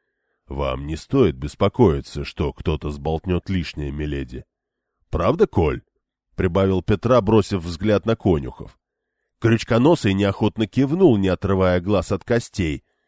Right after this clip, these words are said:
которые подкидывал у себя на ладони. Он был человеком крепкого телосложения, но не столь крепкого, как Петра,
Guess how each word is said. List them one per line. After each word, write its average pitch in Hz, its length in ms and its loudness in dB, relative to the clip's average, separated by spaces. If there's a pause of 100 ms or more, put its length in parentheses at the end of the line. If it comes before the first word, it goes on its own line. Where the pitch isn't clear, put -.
(120)
которые 107 440 4
подкидывал 101 720 0
у 104 80 -4
себя 98 320 -2
на 98 100 -2
ладони. 98 560 -2 (640)
Он 190 180 2
был 196 160 6
человеком 190 560 6
крепкого 165 540 4
телосложения, 123 1080 4
но 92 240 0
не 98 160 0
столь 196 320 4
крепкого, 95 560 0
как - 240 -2
Петра, 131 480 2